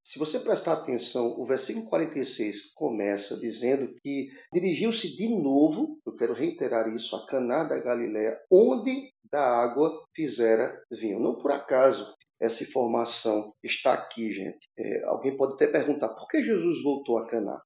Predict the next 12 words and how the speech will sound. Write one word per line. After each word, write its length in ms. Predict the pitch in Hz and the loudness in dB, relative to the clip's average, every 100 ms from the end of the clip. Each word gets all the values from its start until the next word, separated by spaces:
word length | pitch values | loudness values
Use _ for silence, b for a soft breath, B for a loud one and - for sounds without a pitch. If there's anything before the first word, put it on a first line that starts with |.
| - | -10
Eu, 180 | - - | -8 -2
eu 180 | 135 - | -2 2
penso, 360 | 226 233 147 | 2 2 -2
gente, 280 | 131 123 - | 0 -2 -2
que 100 | - | -12
talvez 1000 | - 170 156 123 170 170 120 - - - - - _ | -4 0 2 4 4 4 0 -6 -10 -14 -18 -20 _
Jesus 480 | 113 131 143 156 156 | -4 -4 0 -4 -2
desejasse 800 | 151 151 127 117 110 131 - 113 | 0 0 0 0 2 0 0 -6
aqui 380 | - _ 143 - | -8 _ -14 -8
cultivar 760 | 240 254 - 170 107 120 131 | -8 -6 -4 -4 0 2 2
a 80 | 170 | 2
semente 720 | - - 254 202 147 147 147 | -4 -2 -2 2 2 2 -2